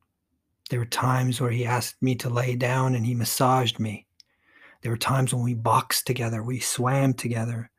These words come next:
we went for walks in nature together. And never once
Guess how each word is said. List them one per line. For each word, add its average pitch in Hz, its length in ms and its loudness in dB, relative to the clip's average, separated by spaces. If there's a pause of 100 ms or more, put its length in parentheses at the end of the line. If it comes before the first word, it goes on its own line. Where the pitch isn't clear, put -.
(960)
we 135 100 -4
went 123 280 0
for 131 160 -4
walks 120 800 0 (140)
in 123 160 -4
nature 123 340 0
together. 110 540 -10 (2250)
And 123 180 -4
never - 260 -4
once - 760 -2